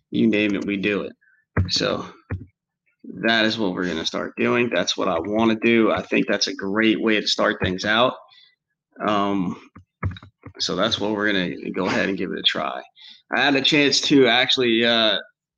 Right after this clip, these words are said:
go on the broadcast yesterday with, uh, my buddy, uh, Caps, who I'm surprised ain't on yet, but,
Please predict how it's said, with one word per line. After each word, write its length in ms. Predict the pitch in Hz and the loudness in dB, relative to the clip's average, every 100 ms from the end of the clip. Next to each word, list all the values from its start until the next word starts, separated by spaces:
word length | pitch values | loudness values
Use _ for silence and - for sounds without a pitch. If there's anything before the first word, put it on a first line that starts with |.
| _ _ _ _ _ _ - _ _ _ 131 135 | _ _ _ _ _ _ -20 _ _ _ -4 0
go 220 | 143 135 | 4 6
on 360 | 131 127 123 120 | 6 4 2 0
the 60 | |
broadcast 760 | 113 135 131 123 143 120 123 - | 0 2 2 2 0 0 0 0
yesterday 560 | 131 127 135 131 131 | 0 0 0 2 2
with, 280 | 135 123 117 | 0 -2 -4
uh, 300 | 127 117 110 123 _ _ _ _ _ _ _ _ _ _ _ _ - | -4 -4 -2 -6 _ _ _ _ _ _ _ _ _ _ _ _ -4
my 120 | 120 | -2
buddy, 460 | 113 120 113 110 110 | 0 0 2 2 2
uh, 260 | 104 101 113 - | -2 -4 -10 -10
Caps, 680 | - 123 143 156 - - - _ _ _ _ _ - | -2 0 0 0 -4 -4 -10 _ _ _ _ _ -12
who 200 | 117 110 | -6 -6
I'm 160 | 107 | -6
surprised 600 | - 123 - 120 120 110 | -8 -8 -2 0 0 0
ain't 200 | 110 120 | 0 0
on 280 | 113 117 107 | 0 0 -2
yet, 300 | 117 117 107 - | 0 0 -2 -8
but, 220 | 104 95 | -8 -8